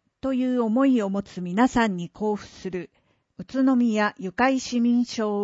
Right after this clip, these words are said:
を九月からデジタル化します。活動の内容により、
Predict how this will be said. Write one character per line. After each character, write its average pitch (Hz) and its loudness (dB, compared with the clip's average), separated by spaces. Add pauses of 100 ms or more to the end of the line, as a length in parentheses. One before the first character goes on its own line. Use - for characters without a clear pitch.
(100)
を - -8 (240)
九 302 -4
月 - -4
か 180 -8
ら 170 -4
デ 170 -12
ジ 233 -4
タ - 0
ル 202 -4
化 202 -4
し 180 -10
ま 175 -10
す。 - -20 (1080)
活 254 -8
動 277 4
の 262 6
内 240 6
容 226 0
に 214 0
よ 196 0
り、 170 -10